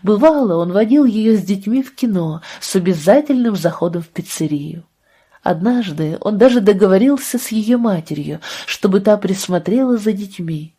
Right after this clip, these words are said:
пока они проводили романтический уикенд в Мендосино. Теперь же складывалось такое впечатление, словно их совместный выход всего лишь очередная, бременем лежащая на его плечах обязанность.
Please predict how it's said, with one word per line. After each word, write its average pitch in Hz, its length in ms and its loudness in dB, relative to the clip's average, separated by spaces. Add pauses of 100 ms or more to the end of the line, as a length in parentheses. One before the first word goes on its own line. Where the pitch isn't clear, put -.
(100)
пока 170 360 -2
они 160 220 -4
проводили 160 640 -2
романтический 180 1000 -4
уикенд 170 720 -4
в 156 80 -10
Мендосино. 156 800 -8 (1120)
Теперь 262 440 0
же 214 160 0
складывалось 190 720 2
такое 175 320 -4
впечатление, 165 920 -6 (320)
словно 226 420 0
их 254 180 2
совместный 214 720 -2
выход 233 420 -2
всего 202 380 -2
лишь 220 260 0
очередная, 190 1040 -4 (260)
бременем 240 640 2
лежащая 190 640 0
на 175 60 -2
его 165 260 -2
плечах 156 560 -6
обязанность. 151 880 -8